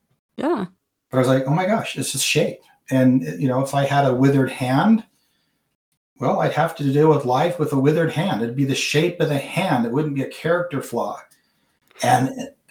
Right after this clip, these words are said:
Speaker 2: you know, oh my gosh. Um, the other big thing that happened there is these, this panel of doctors are in front of us,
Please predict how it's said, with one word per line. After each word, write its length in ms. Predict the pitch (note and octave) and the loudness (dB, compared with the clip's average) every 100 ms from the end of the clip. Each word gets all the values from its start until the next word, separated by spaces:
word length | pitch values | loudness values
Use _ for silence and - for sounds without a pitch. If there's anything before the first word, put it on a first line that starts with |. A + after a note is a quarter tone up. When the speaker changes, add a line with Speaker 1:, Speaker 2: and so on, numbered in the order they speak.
| - | 0
Speaker 2:
you 60 | |
know, 320 | B2+ A2+ - _ _ _ _ - | 2 0 -6 _ _ _ _ -2
oh 60 | D#3+ | 2
my 160 | E3 | 2
gosh. 460 | - - - - - _ _ _ - C3 | 0 -4 -8 -8 -12 _ _ _ -6 2
Um, 560 | B2+ B2+ B2 A#2+ - - _ _ _ _ _ - - _ _ _ | 4 4 2 -2 -4 -16 _ _ _ _ _ -20 -20 _ _ _
the 180 | C3 D#3 | -4 0
other 500 | F#3+ B3 G3+ D3 - | 2 2 2 -2 0
big 360 | E3+ E3+ F3 D#3+ | 4 6 4 2
thing 240 | - D#3 | 0 0
that 120 | D3 | 0
happened 560 | C#3 C3 B2 - A2+ A2 | -2 -2 0 0 -2 -4
there 260 | A2+ A#2 A#2 | -4 -8 -6
is 200 | A#2+ C3 | -8 -4
these, 280 | D3+ C#3+ | -4 -4
this 180 | C#3 - | -8 -10
panel 340 | - G#3+ B3+ G#3+ | -4 2 4 4
of 80 | |
doctors 480 | C3+ C3 B2 B2 A#2+ | 4 2 2 -2 -2
are 140 | A#2+ A#2+ | -2 -4
in 40 | |
front 280 | - C3+ C3 | 0 2 2
of 120 | A#2+ | 0
us, 320 | A#2 A#2 - | -4 -8 -10